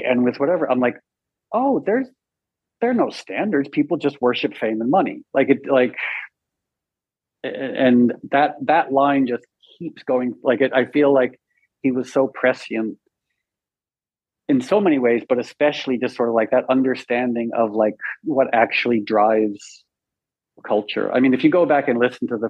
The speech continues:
first, I mean, Give 'Em Enough Rope is a, a nice record, but, like, the first, you know, The Clash and then London Calling, it, they're just so majestic. London Calling,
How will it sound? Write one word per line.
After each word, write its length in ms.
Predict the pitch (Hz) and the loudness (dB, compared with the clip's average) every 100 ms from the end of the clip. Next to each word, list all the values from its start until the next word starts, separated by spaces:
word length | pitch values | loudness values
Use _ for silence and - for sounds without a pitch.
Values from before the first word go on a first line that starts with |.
| _ - | _ -2
first, 380 | 131 123 - _ _ _ _ _ _ - - | 0 0 -6 _ _ _ _ _ _ -16 -4
I 40 | |
mean, 120 | 165 | 0
Give 160 | 156 180 | 2 2
'Em 100 | 190 | 2
Enough 240 | 165 127 127 | 0 0 2
Rope 300 | 131 147 - | 2 0 -2
is 140 | 139 113 | -4 -4
a, 60 | 104 _ _ _ 127 | -8 _ _ _ -10
a 60 | |
nice 400 | 113 104 139 - | -6 -2 -2 0
record, 380 | 170 170 185 156 | -2 0 0 2
but, 140 | 127 | 0
like, 200 | 117 110 | 2 -2
the 80 | - - | -4 -4
first, 320 | 160 170 156 - | 0 0 0 -6
you 140 | 131 117 | -6 -4
know, 180 | 101 _ _ - | -4 _ _ -10
The 60 | - | -2
Clash 440 | 143 135 135 - | 2 2 2 -2
and 100 | 120 | -4
then 140 | 113 107 | -2 0
London 320 | 117 120 117 | 0 0 0
Calling, 480 | 123 110 110 107 104 _ _ _ _ _ _ _ | 2 4 4 0 -4 _ _ _ _ _ _ _
it, 180 | 135 127 _ - | -10 -10 _ 0
they're 140 | 135 | 0
just 340 | 113 123 - - | 2 0 -2 -4
so 260 | 113 123 | 2 4
majestic. 1000 | 131 117 101 - - 107 123 - - 87 - | 4 2 0 -8 -4 0 -2 -4 -4 -4 0
London 380 | 135 151 160 | 0 2 0
Calling, 400 | 151 135 123 120 | 0 0 0 -2